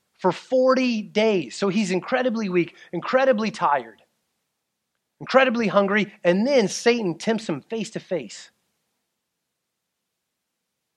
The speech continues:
And, and, and Jesus tempted to, to not do things God way, but to, to take the easy way out. Jesus is tempted to satisfy his own appetites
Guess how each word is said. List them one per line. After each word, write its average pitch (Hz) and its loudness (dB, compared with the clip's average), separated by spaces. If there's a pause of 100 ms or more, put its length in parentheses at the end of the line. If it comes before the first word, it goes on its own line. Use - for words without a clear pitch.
(120)
And, 196 2
and, 196 2
and 185 2
Jesus 196 -2
tempted 226 0
to, 165 0 (300)
to 180 -2
not 185 2
do 190 -2
things 185 -2
God 185 4
way, 120 -6 (840)
but 175 2
to, 175 -4
to 165 -10
take - -2
the 208 -4
easy 190 -2
way 180 2
out. 170 4
Jesus 214 -4
is 170 -6
tempted 208 -2 (200)
to 175 -4
satisfy 196 2
his 160 -2
own 180 2
appetites 170 -2